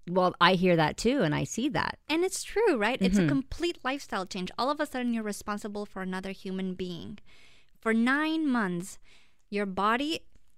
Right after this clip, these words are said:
Speaker 2: if you're the one carrying, is changing completely. Your hormones go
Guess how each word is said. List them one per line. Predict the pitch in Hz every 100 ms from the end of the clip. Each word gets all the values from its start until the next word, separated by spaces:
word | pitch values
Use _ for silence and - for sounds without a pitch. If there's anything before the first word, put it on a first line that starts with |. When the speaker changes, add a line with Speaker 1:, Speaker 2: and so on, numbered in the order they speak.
| -
Speaker 2:
if | 220 202
you're | 214 208
the | 196
one | 190 196
carrying, | 202 196 190 233 311 359 - - - -
is | 226 214 -
changing | - 269 285 247 254
completely. | 240 233 226 262 - 190
Your | 180 190
hormones | 202 247 277 294 294 285 -
go | 240 226 220 226